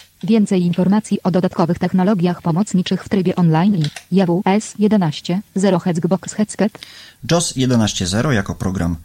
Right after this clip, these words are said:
Speaker 2: domyślny, program udźwiękawiający jest tutaj zaznaczony. Jeśli używamy innego programu, wówczas on tutaj się nam powinien pojawić.
Speaker 1: Og button. Anu-, zastosuj but-, toolbar pulpiter.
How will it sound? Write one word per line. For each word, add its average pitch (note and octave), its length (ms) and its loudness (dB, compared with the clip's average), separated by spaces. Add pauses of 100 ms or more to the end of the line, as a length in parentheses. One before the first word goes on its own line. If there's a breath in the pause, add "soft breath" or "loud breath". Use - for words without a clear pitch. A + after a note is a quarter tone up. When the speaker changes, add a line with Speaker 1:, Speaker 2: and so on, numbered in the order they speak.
(380 soft breath)
Speaker 2:
domyślny, F2+ 680 2 (140)
program F2+ 340 -2
udźwiękawiający F2 720 -2
jest F2 180 -6
tutaj - 200 -8
zaznaczony. F2 600 -2 (520 loud breath)
Jeśli G#2+ 320 -2
używamy F#2 380 -2
innego F2 320 -2
programu, F2 400 -4
wówczas - 320 -8
on G2 140 -2
tutaj E2 240 -4
się E2 240 -4 (180)
nam E2+ 240 -2
powinien F2 460 -2 (160)
pojawić. F#2+ 500 -2 (320)
Speaker 1:
Og F3 160 0
button. F#3+ 400 -2 (400)
Anu-, G3 180 2 (280)
zastosuj F3 520 0
but-, G3 260 -4 (180)
toolbar G3 340 2
pulpiter. F#3+ 400 0